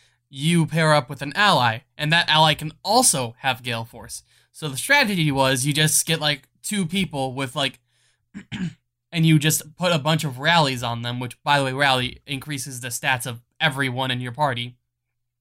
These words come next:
by a lot. So you just put those two people with, like, rallies of every type, and then use them both, and then everyone gets buffed up. Then you pair them up. You send them out, then you use their Gale Force to kill another enemy,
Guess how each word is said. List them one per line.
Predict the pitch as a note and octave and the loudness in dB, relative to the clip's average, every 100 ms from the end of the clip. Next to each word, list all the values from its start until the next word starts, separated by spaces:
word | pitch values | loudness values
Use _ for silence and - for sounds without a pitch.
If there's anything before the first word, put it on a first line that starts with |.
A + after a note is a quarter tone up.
| _ _ _ _ _ _ _ | _ _ _ _ _ _ _
by | C#3 B2+ | -2 2
a | B2 | 4
lot. | C3+ A#2+ - _ _ | 4 4 0 _ _
So | - E3 | -4 0
you | D#3 | 2
just | E3+ | 0
put | F#3+ F3 - _ | -2 -6 -8 _
those | D#3 D#3 - | -2 -2 -2
two | G3+ | -4
people | F3 F3 D#3+ | -2 -2 -2
with, | C#3+ | -2
like, | C#3+ C3 | -2 0
rallies | D3 E3 D#3 C#3+ | 4 4 4 0
of | C#3 | 0
every | D#3 C#3+ C3+ | -2 -2 -6
type, | - D3+ B2+ - _ _ _ | 0 0 0 -4 _ _ _
and | D3+ C#3+ | -4 0
then | C#3 | 2
use | D3+ D3+ | 0 0
them | D3 | -2
both, | C#3 D3+ E3 - | 0 -2 -2 -6
and | C3+ | -8
then | C3+ C3 B2 | -6 -8 -8
everyone | C#3+ C#3+ C#3 | -6 -4 -6
gets | C3 | -8
buffed | - D3 A#2+ | -8 -8 -6
up. | C#3 | -8
Then | B2 | -8
you | B2+ | -10
pair | D3+ F3 | -4 -4
them | C#3+ D3+ | -2 -2
up. | C3 - _ _ - | -2 -6 _ _ -8
You | D3 | -2
send | - B3 | 2 2
them | G#3+ G3 | 4 4
out, | F3+ D#3 - _ _ - | 4 2 -6 _ _ -6
then | D3+ | -2
you | D#3 | 0
use | F3 D3 | 0 0
their | E3 | -2
Gale | D3 G#3 F#3 | 0 0 0
Force | D#3+ C#3+ | -2 -8
to | D#3 | -6
kill | E3 D#3 | -4 0
another | F#3+ F3 | 2 2
enemy, | B2+ B2 B2 A#2+ | 2 0 -2 -6